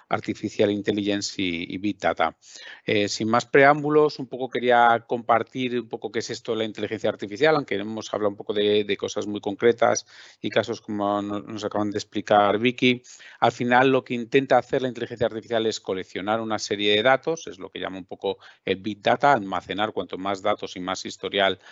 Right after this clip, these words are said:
eh, posible es mucho mejor, eh, intentar un poco cómo, eh, entender todos esos datos,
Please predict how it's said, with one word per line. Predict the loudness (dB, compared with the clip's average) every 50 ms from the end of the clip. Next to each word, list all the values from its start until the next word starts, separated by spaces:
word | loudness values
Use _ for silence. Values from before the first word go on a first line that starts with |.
| -20 -20 -20 -20 _ -6
eh, | -4 -2 0 0 0 0 2 2 0 0 -2 -6 _ _ _
posible | -8 -6 -4 -2 -2 -2 -2 -2
es | -4 -6
mucho | -8 -10 -6 -6 -4 -4
mejor, | -4 -2 2 2 2 2 2 -2 -10 -20 -20 -20 -4 _
eh, | 2 4 4 4 2 0
intentar | 0 0 2 4 2 4 4 4 4 4
un | 2 0
poco | -2 -2 2 4 4 2 2 _
cómo, | 4 4 6 6 4 4 4 4 4 4
eh, | 2 2 4 4 4 4 4 2 2 0
entender | -2 -2 0 0 2 2 2 2 4 4 4 4 2
todos | 0 -4 -4 -4 -6 -6 -8
esos | -8 -6 -8 -10 -4 0
datos, | 0 0 0 0 -2 -2 -2 -4 -6